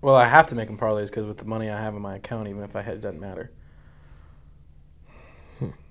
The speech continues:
Speaker 2: Yeah.
Speaker 1: This is very unfortunate.
Speaker 2: Damn, someone bombed that. Um,
Speaker 1: How do I
Speaker 2: okay.
Speaker 1: fix this? So now I have to spend the rest of the day trying to figure out how this fucking
Speaker 2: Well, not the rest of the day. You only got till six forty-five when they tip off.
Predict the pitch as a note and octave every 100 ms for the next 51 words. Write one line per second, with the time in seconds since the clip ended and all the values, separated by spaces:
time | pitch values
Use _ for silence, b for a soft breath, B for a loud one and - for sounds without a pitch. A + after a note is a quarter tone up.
0 | b - - B B B B B - -
1 | F2+ - - - - - - - - C3
2 | - - - E2 F2 E2 F#2 C#2+ C#2+ -
3 | A#1 - C#2+ - - G#1+ - - - -
4 | - D#2+ C2+ - B B B B - A2+
5 | G#2+ F#2+ - b b b b - - B2+
6 | A#2 - - - - - - C3 B2+ D3+
7 | B2 A2 A2+ G#2+ G2+ G2 - G2+ F#2+ F2+
8 | G2 - - G#2+ G2+ G2 G#2 F#2 - -
9 | - - - - b b b b b A#2
10 | C3+ D#3 C#3+ C#3 C3 C3+ A#2 A#2+ A#2+ B2
11 | - A#2 A2 A2+ B B B - - -
12 | G#2 - G2 - - A1+ A1+ C2 - -
13 | -